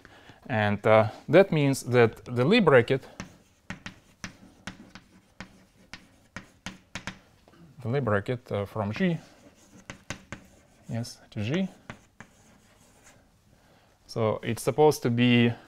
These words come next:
so if you, uh, count, uh, the statistics here, so it, it, it, it, it goes from zero, zero to zero, from one, one to, to, to, to z-,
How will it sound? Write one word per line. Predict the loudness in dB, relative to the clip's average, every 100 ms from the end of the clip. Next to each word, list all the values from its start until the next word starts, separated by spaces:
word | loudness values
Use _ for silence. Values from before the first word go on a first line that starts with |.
| _ _ _ _ _ _ _
so | _ -6
if | -4 -4
you, | -4
uh, | -4 -2 -2 -2
count, | -4 -4 -4 -6
uh, | -6 -6 -8 -4
the | -2
statistics | -2 0 0 -2 -6
here, | 0 4 4 2 -14 _ _ -8
so | -2
it, | -2 -2
it, | -8 -8 -8
it, | -6 -8 -10
it, | -10 -10 -10
it | -6 -2
goes | -2 -4
from | -4 -2
zero, | -2 -2
zero | -2 -2 -4
to | -6 -8
zero, | -4 -2 -2 -4 -16 _ _ -20 -20 -20 _ _ _ _ _ -20 -20 _ _
from | -8 -6
one, | -4 -2
one | -2 -4
to, | -6 -8 -8 -18 -20 _ _ _ _ _ -20 _ _ _ _ _ _
to, | -12 -10 -12 -10
to, | -8 -8 -12 -20
to | -10 -8
z-, | -8